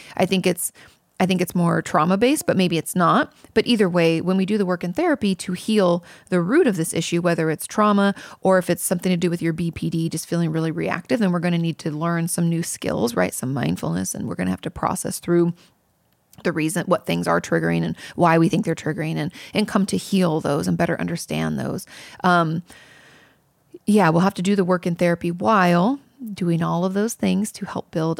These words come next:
up our resilience for our everyday life. And the thing that, it kinda sucks, but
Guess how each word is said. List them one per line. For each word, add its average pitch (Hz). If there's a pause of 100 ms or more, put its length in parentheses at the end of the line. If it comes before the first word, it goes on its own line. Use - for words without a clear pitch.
up -
our 175
resilience 165
for -
our -
everyday 151
life. -
And 208
the 208
thing 262
that, 311 (280)
it 202
kinda 208
sucks, -
but -